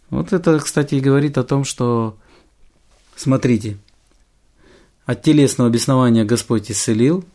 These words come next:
Гадаринского бесновата, и он пошел по пути спасения дальше. А те, которые были одержимы душевными с-,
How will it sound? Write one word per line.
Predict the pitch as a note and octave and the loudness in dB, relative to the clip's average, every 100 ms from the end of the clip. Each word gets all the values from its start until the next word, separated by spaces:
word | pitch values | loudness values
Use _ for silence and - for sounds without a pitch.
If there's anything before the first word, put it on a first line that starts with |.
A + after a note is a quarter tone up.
| _ - | _ -10
Гадаринского | D3 D3+ D#3+ E3 - D3 | -4 0 2 2 0 -2
бесновата, | C#3 - C#3+ C#3+ C#3 B2+ _ _ _ _ _ _ _ _ _ _ F3 | -2 -2 0 -2 -4 -12 _ _ _ _ _ _ _ _ _ _ -2
и | E3+ | 2
он | F#3 | 2
пошел | E3+ D3+ E3+ | 2 2 0
по | D3 | 0
пути | A#2+ A#2+ C#3 | -4 -4 -6
спасения | - A2+ - A2 G#2+ G2+ _ _ _ - | -8 -8 -6 -6 -6 -10 _ _ _ -6
дальше. | G2+ G2 - _ _ _ _ _ _ _ _ | -4 -4 -8 _ _ _ _ _ _ _ _
А | - C#3+ | -2 2
те, | E3+ E3 | 4 4
которые | C#3+ D3 C#3+ | 4 4 4
были | C#3+ C#3+ C3+ | 6 6 6
одержимы | B2 C3 C3 C#3+ B2+ | 6 4 4 4 4
душевными | A2+ A#2 C#3 A#2+ A2+ | 2 0 2 4 4
с-, | G#2+ | 2